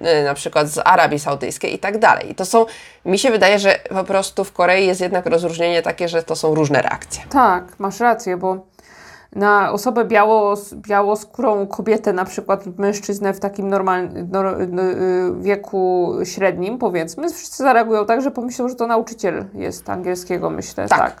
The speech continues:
Speaker 1: angielskiego.
Speaker 2: Albo
Speaker 1: Mhm,
Speaker 2: ewentualnie
Speaker 1: mhm, mhm.
Speaker 2: ktoś ma bardziej ro-, ro-, ruskie rysy, <laughs> ktoś ma bardziej rysy takie bardziej wschodnie, no to pomyślą, że to ro-, y, Rosjanka na przykład.
Speaker 1: Pytali cię, czy jesteś Rosjanką?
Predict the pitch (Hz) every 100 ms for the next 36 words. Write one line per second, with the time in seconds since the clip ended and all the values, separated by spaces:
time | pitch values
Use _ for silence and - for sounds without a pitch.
0 | - 180 180 180 - 170 160 - - 233
1 | 240 233 214 208 196 196 180 175 175 196
2 | 196 196 202 196 196 180 190 196 196 202
3 | 202 202 202 202 185 - 247 240 208 285
4 | 359 - 214 214 202 208 202 202 185 214
5 | 214 185 185 190 190 180 180 185 180 180
6 | - - 247 240 202 190 196 190 196 202
7 | 202 190 180 180 175 180 - 185 180 185
8 | 165 151 151 151 151 - 208 196 208 269
9 | 247 226 214 208 214 226 254